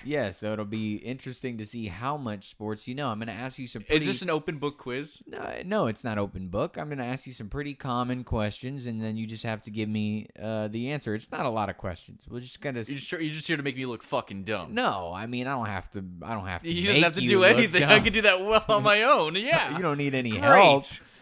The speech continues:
Speaker 1: Okay, here we go. Ready?
Speaker 2: Fuck.
Speaker 1: The first question, Rick, in, in our segment, How Well Does Rick Know Sports?
Speaker 2: I don't like
Speaker 1: In
Speaker 2: this.
Speaker 1: football, Rick,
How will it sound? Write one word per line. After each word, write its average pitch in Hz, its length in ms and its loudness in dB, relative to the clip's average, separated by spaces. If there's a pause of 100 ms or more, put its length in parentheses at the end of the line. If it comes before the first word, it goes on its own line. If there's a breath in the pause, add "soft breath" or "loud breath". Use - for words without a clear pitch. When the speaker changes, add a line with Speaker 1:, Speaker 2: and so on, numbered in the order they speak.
(220 soft breath)
Speaker 1:
Okay, 135 400 0
here 143 300 -4
we 160 100 0
go. 123 240 2
Ready? 135 420 0
Speaker 2:
Fuck. - 360 -20
Speaker 1:
The 127 140 0
first 165 340 0
question, 131 640 -2
Rick, 120 420 0
in, 110 440 -6 (440 loud breath)
in 147 180 -2
our 139 140 2
segment, 120 440 0
How 113 220 -2
Well 110 240 2
Does 95 220 -6
Rick 135 360 -4
Know 123 140 -2
Sports? 175 540 -8
Speaker 2:
I 117 60 -12
don't 92 120 -12
like 85 180 -12
Speaker 1:
In 214 140 4
Speaker 2:
this. - 200 -8
Speaker 1:
football, 107 840 -2
Rick, - 500 -6